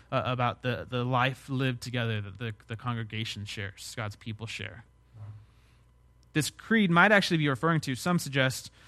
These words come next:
um, that it was the monastic movement or the monks,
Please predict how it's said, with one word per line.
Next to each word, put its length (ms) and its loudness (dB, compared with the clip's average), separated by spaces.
um, 420 -2
that 300 -2
it 120 -6
was 220 -6
the 280 -2
monastic 640 0
movement 380 -4
or 60 -6
the 80 -6
monks, 580 -2